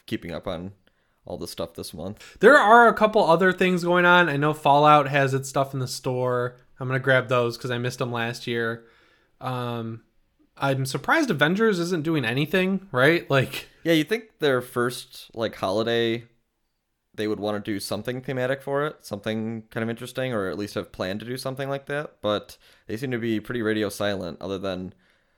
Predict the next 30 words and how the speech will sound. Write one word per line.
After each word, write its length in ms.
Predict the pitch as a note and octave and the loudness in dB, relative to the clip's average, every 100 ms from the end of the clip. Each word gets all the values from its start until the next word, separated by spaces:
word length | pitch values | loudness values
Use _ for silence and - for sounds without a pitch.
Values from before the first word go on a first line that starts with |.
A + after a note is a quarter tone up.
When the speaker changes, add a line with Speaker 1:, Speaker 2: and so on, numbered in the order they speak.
| _ | _
Speaker 1:
maybe 220 | A#2+ C#3+ | 0 2
it's 100 | C#3 | 2
just 140 | C3 B2+ | 0 -4
'cause 100 | A#2 | -2
they 100 | A#2 | 0
had 100 | A2 | 0
to 60 | |
work 200 | F#2+ G#2+ | -2 -4
so 100 | A2 | -4
hard 140 | A2+ G2+ | -4 -4
on 60 | G2 | -6
fixing 240 | G#2+ A2+ | -6 -6
all 40 | |
those 160 | G2+ E2 | -6 -8
bugs 480 | - F2+ G#2+ A#2 - | -6 -4 -4 -8 -14
with 120 | A2 | -10
their 120 | G#2+ G#2+ | -8 -6
first 200 | G#2 - | -8 -6
couple 160 | G#2 | -10
patches. 460 | - A2 - A#2 G#2 | -6 -6 -4 -6 -6
They 80 | F#2 | -8
didn't 140 | F#2+ | -10
have 100 | D2 | -10
time 380 | - F#2 A2 A#2 _ | -8 -6 -6 -8 _
to 100 | B2 | -12
do 420 | B2+ B2+ B2+ C3 B2+ - | -10 -8 -8 -8 -12 -12
a 100 | A#2+ | -10
thematic 380 | A#2+ A2+ A#2 B2 | -8 -6 -6 -6
event, 320 | B2 C#3 - - | -6 -6 -6 -6
but 260 | G2+ - | -4 -6